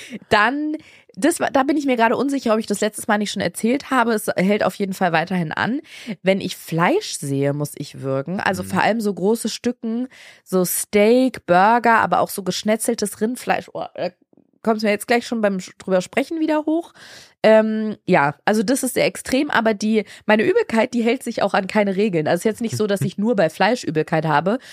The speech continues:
Speaker 1: sondern das ist fast, also es zieht sich durch den ganzen Tag. Und was ich auch krass finde, ist, es gibt doch diesen Satz,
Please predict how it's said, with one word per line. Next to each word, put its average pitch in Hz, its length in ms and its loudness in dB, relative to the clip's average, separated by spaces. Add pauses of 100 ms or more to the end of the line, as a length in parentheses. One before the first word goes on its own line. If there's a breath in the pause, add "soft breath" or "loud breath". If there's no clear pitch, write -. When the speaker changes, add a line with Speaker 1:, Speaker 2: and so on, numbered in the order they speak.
(160 loud breath)
Speaker 1:
sondern 196 480 2 (240 soft breath)
das - 160 -2
ist - 220 -2
fast, - 580 -4 (340)
also 190 160 4
es 175 100 -6
zieht 311 240 2
sich 302 140 -6
durch 233 160 -2
den 220 120 -4
ganzen 220 280 -2
Tag. 175 340 0
Und 185 120 -2
was 214 160 2
ich - 180 -10
auch 311 280 0
krass 247 300 0
finde, 175 280 0
ist, - 320 -2 (560 soft breath)
es - 160 -4
gibt 277 160 0
doch 285 80 -2
diesen 233 260 0
Satz, 214 380 0